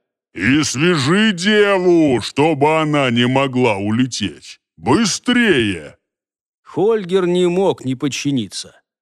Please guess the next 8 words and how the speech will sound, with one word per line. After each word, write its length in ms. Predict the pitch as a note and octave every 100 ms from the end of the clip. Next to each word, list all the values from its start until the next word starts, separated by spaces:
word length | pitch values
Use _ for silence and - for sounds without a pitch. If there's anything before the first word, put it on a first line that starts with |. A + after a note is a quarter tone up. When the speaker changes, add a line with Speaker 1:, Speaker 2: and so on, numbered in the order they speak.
| _ _ _ G#2
Speaker 2:
Но, 160 | A#2+
накручивая 680 | D#3+ E3 F3+ F#3+ F3 E3 D#3+
веревку 460 | D3+ E3+ F#3+ -
на 120 | D#3 D3
тонкие 380 | F3+ D3+ D#3+
руки, 260 | E3+ G3+ E3+
он 140 | F3
шепнул: 600 | D3 F3+ E3 E3 A#2+ E2+